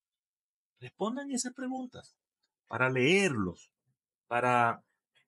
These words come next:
intercambiar comentarios y generar conocimiento.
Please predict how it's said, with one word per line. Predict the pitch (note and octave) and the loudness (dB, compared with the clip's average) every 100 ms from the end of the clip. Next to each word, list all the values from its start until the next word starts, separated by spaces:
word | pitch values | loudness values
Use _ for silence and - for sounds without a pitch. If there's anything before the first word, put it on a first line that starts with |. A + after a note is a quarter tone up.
| _ _ _ | _ _ _
intercambiar | D3 C3+ B2+ - A2 A2+ D#3 F3 D3+ G2 F#2+ _ | -10 0 0 2 2 4 6 8 6 2 -10 _
comentarios | A2 G#2+ F#2+ D3 E3 B2+ G#2 - | -6 -4 2 2 4 2 -4 -6
y | G#2+ | -8
generar | A#2 B2 C#3 D#3+ | -4 0 0 0
conocimiento. | D#3 A#2 G#2+ G#2+ F2 - | -6 -4 0 2 0 -6